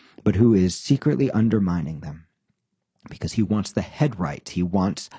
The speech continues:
the money, right? And the money cannot be passed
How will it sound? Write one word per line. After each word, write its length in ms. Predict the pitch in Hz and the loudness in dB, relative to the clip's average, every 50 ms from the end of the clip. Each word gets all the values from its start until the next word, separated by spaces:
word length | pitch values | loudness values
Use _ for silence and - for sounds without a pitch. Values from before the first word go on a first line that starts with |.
| - _ | -14 _
the 80 | - 90 | -2 0
money, 580 | 95 98 98 101 113 110 110 101 78 65 62 73 | 0 2 2 2 2 2 2 0 0 -2 -6 -6
right? 240 | 78 82 92 90 | -4 -2 -2 0
And 140 | 87 95 98 | 0 2 2
the 80 | 98 101 | 4 4
money 320 | 104 107 110 117 110 98 | 4 4 4 4 2 0
cannot 480 | - - - 131 123 113 113 107 - - | -2 -4 -4 -2 0 0 0 -2 -2 -4
be 100 | 104 98 | -4 -4
passed 840 | - - - - - 147 143 131 104 90 185 - - - - - | -4 -8 -14 -10 -6 -4 -2 -2 -2 -4 -6 -8 -10 -12 -16 -20